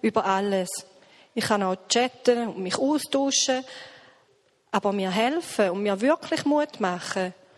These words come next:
können nur andere Menschen. Vielleicht kann ich ja in den kommenden Tagen mich, äh, bewusst ein bisschen weniger an den P C setzen und dafür die Augen offen behalten für die Menschen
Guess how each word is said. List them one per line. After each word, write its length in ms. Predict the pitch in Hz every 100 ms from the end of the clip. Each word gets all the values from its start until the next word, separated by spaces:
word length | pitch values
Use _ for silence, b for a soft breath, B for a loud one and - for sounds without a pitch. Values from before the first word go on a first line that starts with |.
| b b
können 240 | - 226 220
nur 140 | 233
andere 400 | 233 247 240 247
Menschen. 640 | 202 185 185 190 190 185 - _ _ _ - B B B B B
Vielleicht 280 | 240 262 -
kann 220 | 233 247
ich 140 | 285
ja 100 | 262
in 60 | 226
den 100 | 233
kommenden 460 | - 214 214 202 -
Tagen 420 | 202 196 240 285 - B B B
mich, 220 | 226 233 - 233
äh, 140 | 220 -
bewusst 440 | 226 214 240 302 -
ein 20 | 247
bisschen 160 | 226
weniger 360 | 202 220 269 262
an 140 | 254
den 20 | 254
P 260 | 254 254
C 160 | - 254
setzen 600 | 240 202 - - 190 185 - - B B B
und 200 | 214 214
dafür 220 | 226 214
die 120 | 196 190
Augen 380 | 185 233 262
offen 280 | 220 233 254 -
behalten 640 | 247 220 233 - 247 254 B B B B -
für 180 | - 254
die 140 | -
Menschen 520 | 196 190 214 226 240